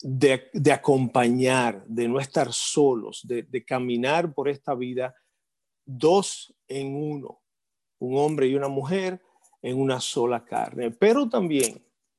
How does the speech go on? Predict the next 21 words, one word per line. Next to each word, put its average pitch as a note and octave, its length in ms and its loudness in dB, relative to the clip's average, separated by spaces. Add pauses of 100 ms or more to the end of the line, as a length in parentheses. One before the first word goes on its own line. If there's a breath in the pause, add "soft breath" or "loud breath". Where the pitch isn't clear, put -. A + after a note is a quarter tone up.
(440)
pero F3+ 240 4
también C#3 440 -2
esa C#3 200 -6
unidad, C3 600 -4
esa C3+ 240 -4
unión, D3+ 520 0
ese C#3+ 200 -4
pacto F3 680 0 (280 soft breath)
de C3 180 4
unión C3 580 0 (440 soft breath)
tiene D#3+ 280 8
el D#3+ 100 2
propósito D3 760 4
de B2+ 100 2
desplegar C3+ 720 2
el D#3 120 4
amor B2+ 400 0
de A#2 120 0
pacto A2+ 500 -2
de G#2+ 120 -2
Dios. - 520 -10